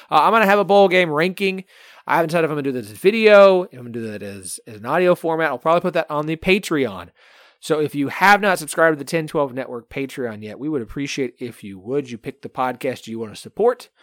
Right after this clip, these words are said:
Uh, we've, we've seen, uh, some growth there on the Patreon account over the last month.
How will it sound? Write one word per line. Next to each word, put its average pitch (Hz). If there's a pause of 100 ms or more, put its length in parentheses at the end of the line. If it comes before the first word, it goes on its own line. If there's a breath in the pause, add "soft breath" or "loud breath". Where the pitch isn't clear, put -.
(280 soft breath)
Uh, 95
we've, 107
we've 113
seen, 131
uh, 120
some 131
growth 143
there 147
on 143
the 127
Patreon 139
account 131
over 120
the 110
last 107
month. 127